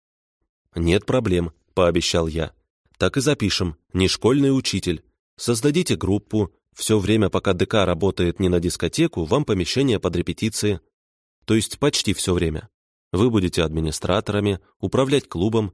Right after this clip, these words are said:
сидеть тут сколько хотите на официальных началах. Хотите, поставим пару диванов, чтобы можно было зависать, играть в приставку. Но тут должно быть чище, чем у вас дома.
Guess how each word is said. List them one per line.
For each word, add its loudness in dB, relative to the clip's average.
сидеть 0
тут -2
сколько -2
хотите -2
на 2
официальных 0
началах. 0
Хотите, 2
поставим 0
пару 0
диванов, 0
чтобы -2
можно 0
было 0
зависать, -2
играть -2
в -14
приставку. -4
Но 2
тут 0
должно 0
быть -2
чище, -2
чем 0
у 2
вас 0
дома. 0